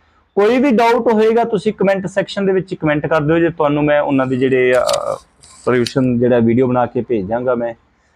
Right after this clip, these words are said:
ਮੇਰੇ ਖਿਆਲ ਨਾਲ ਫਲੈ-, ਫ੍ਰੈਕਸ਼ਨ ਦੇ ਵਿੱਚ ਜਿੰਨੇ ਵੀ ਹੈਗੇ, ਸਿੰਪਲੀਫਿਕੇਸ਼ਨ ਦੇ ਵਿੱਚ ਆਪਣੇ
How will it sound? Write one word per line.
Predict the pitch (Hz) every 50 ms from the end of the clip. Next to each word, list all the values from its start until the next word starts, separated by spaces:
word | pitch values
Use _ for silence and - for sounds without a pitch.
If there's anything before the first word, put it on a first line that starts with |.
| _ _ - 151
ਮੇਰੇ | 160 190 208 247 240
ਖਿਆਲ | 240 233 233 233 226
ਨਾਲ | 226 233 233 226
ਫਲੈ-, | 233 202 180 180 180 180 160
ਫ੍ਰੈਕਸ਼ਨ | 156 - 175 185 180 180 - 220 226 220
ਦੇ | 196 226 226
ਵਿੱਚ | 220 202 214
ਜਿੰਨੇ | 196 170 156 170 180 190 214 220
ਵੀ | 226 220
ਹੈਗੇ, | 208 196 170 196 185
ਸਿੰਪਲੀਫਿਕੇਸ਼ਨ | - - 185 165 180 185 196 185 - - 185 - - 190 175
ਦੇ | 180
ਵਿੱਚ | 170 170 160 - 170
ਆਪਣੇ | 156 151 165 170 202 233 254